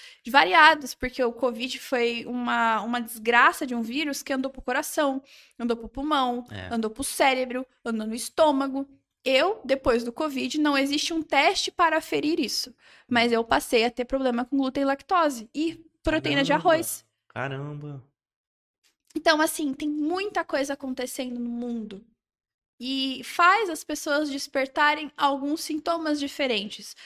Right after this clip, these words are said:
Speaker 1: "Ah, mas como é que eu consigo saber se eu tenho autismo de verdade? Por que que tem tanta gente diagnosticada agora?" Porque isso é moda, então a gente tem que separar as coisas.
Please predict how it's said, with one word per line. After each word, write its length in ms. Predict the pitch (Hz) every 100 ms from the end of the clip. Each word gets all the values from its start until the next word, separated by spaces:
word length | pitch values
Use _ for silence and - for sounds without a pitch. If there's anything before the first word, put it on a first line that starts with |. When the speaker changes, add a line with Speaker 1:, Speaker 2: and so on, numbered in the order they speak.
| - -
Speaker 1:
"Ah, 140 | 339
mas 180 | 269 277
como 140 | 370
é 80 | 381
que 60 | 403
eu 60 |
consigo 400 | 359 330 - 320
saber 520 | - 311 240 269 349 - _
se 160 | - 311
eu 80 |
tenho 280 | 302 320 294
autismo 580 | 269 285 - 285 285 294 -
de 120 | 240
verdade? 760 | 269 294 277 233 196 190 196 - - _ _ _
Por 120 | - 302
que 120 | 403
que 100 | 440
tem 180 | 392 359
tanta 400 | 370 381 330 311
gente 360 | 311 285 -
diagnosticada 920 | 285 269 269 262 - - - 262 247 240
agora?" 480 | 233 226 214 196
Porque 240 | 202 233 294
isso 140 | -
é 60 | 349
moda, 580 | 339 302 269 233 208 202
então 220 | 247 247
a 60 |
gente 240 | 262 262 -
tem 120 | 277
que 60 | -
separar 400 | 277 - 262 294
as 160 | -
coisas. 560 | - 240 202 175 -